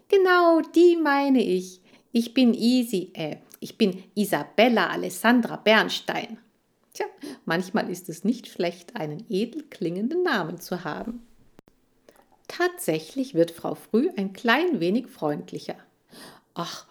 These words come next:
du bist eine von den Bernsteins, das wusste ich nicht. Warte." Kurz darauf kommt sie mit einer Pappschachtel um den Tresen herum. Auf der Schachtel steht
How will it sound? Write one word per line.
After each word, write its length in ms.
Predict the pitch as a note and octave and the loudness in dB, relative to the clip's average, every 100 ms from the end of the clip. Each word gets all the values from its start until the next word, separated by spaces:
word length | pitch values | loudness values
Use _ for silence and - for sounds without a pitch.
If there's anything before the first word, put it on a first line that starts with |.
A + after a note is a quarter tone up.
| _ | _
du 120 | - | -6
bist 240 | E3+ F3+ - | -6 -8 -6
eine 180 | E3+ E3+ | -6 -6
von 160 | - | -4
den 180 | E3 D#3+ | -4 -6
Bernsteins, 960 | - D3 F#3 C4 - - D3+ G2 - - - - | -6 0 2 2 0 -4 -4 -4 -10 -16 -14 -2
das 240 | F#3+ F#3 | -2 -2
wusste 320 | D3 D3 - | -8 -10 -8
ich 180 | - - | -10 -8
nicht. 380 | E3 - - - | -10 -10 -14 -16
Warte." 540 | - E3 D#3+ - - - _ _ _ _ _ _ _ _ _ _ | -6 -4 -4 -8 -14 -16 _ _ _ _ _ _ _ _ _ _
Kurz 280 | - F3+ - | -2 -2 0
darauf 520 | D#3 D#3 A3 F4+ - | -6 0 0 0 -6
kommt 260 | - G#3 G3+ | 0 0 0
sie 80 | |
mit 160 | G3+ G3+ | -2 -2
einer 220 | G#3 A3+ | 0 0
Pappschachtel 840 | A#3 - F3+ - - - - - A3 | -2 -8 -10 -8 -12 -12 -12 -10 -6
um 160 | F3+ | -4
den 180 | G3+ G3+ | -4 -4
Tresen 420 | - D3 E3 D#3+ | -4 -4 -2 -6
herum. 400 | C#3 - E3+ - - _ _ _ _ _ _ _ | -12 -6 -6 -6 -18 _ _ _ _ _ _ _
Auf 220 | - F3+ | -8 -6
der 100 | - | -6
Schachtel 460 | - - F#3 - - | -8 -6 -8 -8 -16
steht 440 | - F#3+ G#3 G#3+ | -6 0 0 0